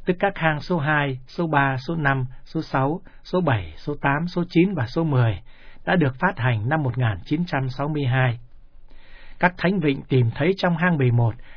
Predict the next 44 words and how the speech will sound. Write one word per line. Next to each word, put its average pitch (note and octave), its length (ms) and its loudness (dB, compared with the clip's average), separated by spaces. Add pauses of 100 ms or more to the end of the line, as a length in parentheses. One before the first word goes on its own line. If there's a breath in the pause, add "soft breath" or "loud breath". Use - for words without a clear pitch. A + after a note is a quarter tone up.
được C3 220 2
phát F#3+ 200 2
hành A#2+ 260 0
năm D#3 140 2
một B2+ 140 -4
nghìn A2 260 0
chín E3 220 0
trăm C#3 260 -2
sáu C#3 220 -2
mươi D#3 160 2
lăm C3 220 2 (200)
cũng F3 240 0
tại A#2 200 -2
Oxford. B2 480 -4 (720 soft breath)
Không F#3 300 2
kể B2 240 2
các G3 200 -2
tài B2+ 160 2
liệu B2 300 0
tìm A2+ 280 2
thấy F3+ 260 0
tại B2+ 220 -2
Murabaat D3 760 2 (440 soft breath)
được C3+ 200 2
phát F#3+ 220 0
hành A#2+ 240 2
năm D#3 120 2
một C3+ 160 -4
nghìn A2+ 260 0
chín E3 220 0
trăm C#3 240 0
sáu C#3+ 200 -2
mươi D#3+ 160 2
mốt. D3+ 240 2 (880 soft breath)
Hang E3+ 260 4
số F#3 200 4
bốn E3+ 320 4
chứa G3+ 200 6
đựng D#3+ 300 2
nhiều B2+ 240 6
mảnh A#2 240 0 (100)
tài B2+ 180 4
liệu B2+ 180 2
nhất, C3 280 0